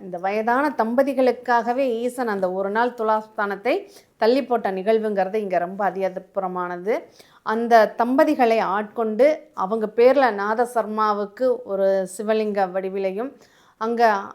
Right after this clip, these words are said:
அனவித்யாம்பிகை வந்து அம்பாள் சன்னிதானத்துக்கு பக்கத்துலேயும் இடம் கொடுத்திருக்க ஒரு, ஒரு பக்தர்களுக்கும் அங்க இடம் கொடுத்திருக்கக்கூடிய நிகழ்வுங்கிறது இந்த கோவில்ல ரொம்ப மெய்சிலிர்க்க வலிக்கக்கூடிய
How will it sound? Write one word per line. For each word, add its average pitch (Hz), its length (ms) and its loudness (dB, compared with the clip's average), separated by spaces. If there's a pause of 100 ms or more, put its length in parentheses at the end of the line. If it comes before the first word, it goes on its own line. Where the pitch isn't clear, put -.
(140)
அனவித்யாம்பிகை 240 1080 2
வந்து 214 340 0
அம்பாள் 214 320 2
சன்னிதானத்துக்கு 196 720 -6
பக்கத்துலேயும் 202 500 -6
இடம் 190 260 -8
கொடுத்திருக்க 185 640 -6
ஒரு, 180 340 -8 (680)
ஒரு 185 300 -4 (300)
பக்தர்களுக்கும் 294 840 4 (120)
அங்க 190 560 0
இடம் 220 400 -4
கொடுத்திருக்கக்கூடிய 190 580 -8
நிகழ்வுங்கிறது 185 680 -4
இந்த 170 340 -10
கோவில்ல 185 400 -6
ரொம்ப 214 380 -4
மெய்சிலிர்க்க 208 760 -6
வலிக்கக்கூடிய 196 840 -6